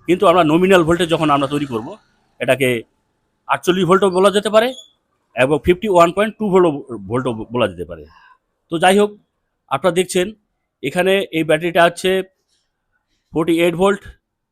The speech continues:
বা একান্ন পয়েন্ট ফাইভ ভোল্ট, ফর্টি ফাইভ এএইচ লিথিয়াম ফেরোফসফেট ব্যাটারি। সেটা হচ্ছে এটার মধ্যে জেবিডি কোম্পানির বিএমএস ইউজ করা হয়েছে, ঠিক আছে? আর এটার মধ্যে ডালি কোম্পানির বিএমএস ইউজ করা হয়েছে। আর সেটা হচ্ছে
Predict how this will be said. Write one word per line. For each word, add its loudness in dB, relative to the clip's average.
বা 2
একান্ন -4
পয়েন্ট -4
ফাইভ 2
ভোল্ট, -2
ফর্টি 0
ফাইভ 2
এএইচ -2
লিথিয়াম 2
ফেরোফসফেট -2
ব্যাটারি। -2
সেটা -2
হচ্ছে -4
এটার 0
মধ্যে 2
জেবিডি 2
কোম্পানির 0
বিএমএস 0
ইউজ -2
করা 0
হয়েছে, -10
ঠিক -4
আছে? -6
আর 2
এটার 0
মধ্যে 0
ডালি 4
কোম্পানির -4
বিএমএস -4
ইউজ -8
করা -10
হয়েছে। -20
আর -10
সেটা 0
হচ্ছে 0